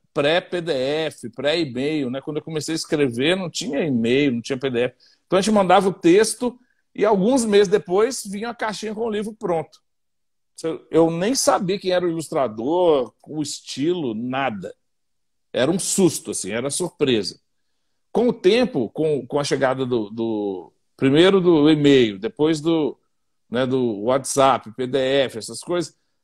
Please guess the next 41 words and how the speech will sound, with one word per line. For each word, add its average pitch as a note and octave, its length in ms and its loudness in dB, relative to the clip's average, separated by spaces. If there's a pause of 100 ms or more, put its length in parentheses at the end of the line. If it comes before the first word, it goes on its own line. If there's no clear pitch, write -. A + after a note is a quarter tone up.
(120)
aí D#3 260 0
a F3+ 40 -2
gente F#3 260 -8
vai G3+ 340 -2
acompanhando G3 600 -4
o G3+ 60 -4
processo G3 640 -4
mais F3+ 280 -6
facilmente, F3+ 720 -8
né? C3+ 220 -8 (160)
E D#3 280 -4
que - 120 -2
eu E3 100 8
acho C#3 220 4
que E3+ 80 -4
é E3+ 40 0
o F#3 80 2
ideal, D3+ 540 0 (600)
a A2+ 100 -6
gente B2 240 -8
poder C#3 260 -2
acompanhar. D3 520 -4 (220)
Eu G#3+ 100 2
não C4 120 2
sou A3+ 240 2
de, G3+ 220 -4 (200)
de C3 260 -16
pedir, D#3+ 420 0
ah, D3 100 4
faz F3+ 420 0
isso F#3+ 200 -6
ou F3+ 60 -6
faz E3+ 260 -6
aquilo, C3 520 -8
il-, C3+ 260 -6
ilustra E3+ 400 0
assim E3 240 -4
ou F3 80 -4
assado. B2+ 420 -4 (380)
Mas C#3+ 220 0
eu, D#3+ 320 0